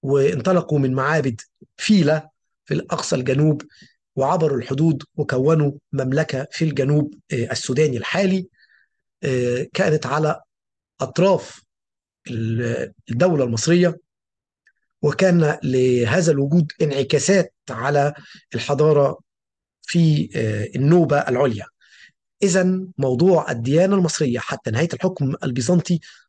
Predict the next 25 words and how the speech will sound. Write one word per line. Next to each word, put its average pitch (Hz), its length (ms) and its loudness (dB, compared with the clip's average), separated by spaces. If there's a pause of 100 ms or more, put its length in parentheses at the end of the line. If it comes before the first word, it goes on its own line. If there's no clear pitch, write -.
(160)
موضوع 131 380 0
ثري 190 300 0
جدًا 143 280 0
جدًا. 143 380 -2 (280)
أتمنى 165 640 2 (160)
من، 131 400 -2
آه، 117 400 -2 (320)
من 165 120 2
الآن 160 440 2 (300)
جميع 160 400 2
المشاركين 127 680 0
أو - 140 -4
من 135 140 -2 (300)
سيسمعوا 165 460 -4
هذا 131 440 -2
ال-، 123 440 -6 (540)
التسجيل 165 600 2 (500)
وهذا 139 280 0
ال-، - 200 -8
وهذه 123 240 0
الاحتفالية 175 800 0 (440)
أن 185 120 2
يشاركوا 160 540 0 (100)
تحت - 240 -10 (220)
كافة 196 380 -2